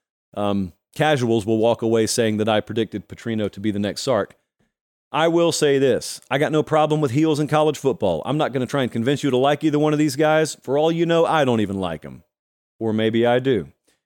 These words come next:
I would not like to commit on the record with either side of that tonight. But I will say, if they succeed,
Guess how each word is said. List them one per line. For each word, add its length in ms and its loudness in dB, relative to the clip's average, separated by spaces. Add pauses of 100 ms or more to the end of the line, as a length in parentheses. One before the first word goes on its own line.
(160)
I 80 -2
would 120 0
not 200 0
like 240 -2
to 100 -8
commit 260 0
on 120 0
the 80 -2
record 380 -2
with 260 -2
either 260 -2
side 260 -2
of 100 -8
that 180 -2
tonight. 360 -10
But 140 0
I 100 2
will 240 0
say, 300 0
if 120 -4
they 220 0
succeed, 920 -2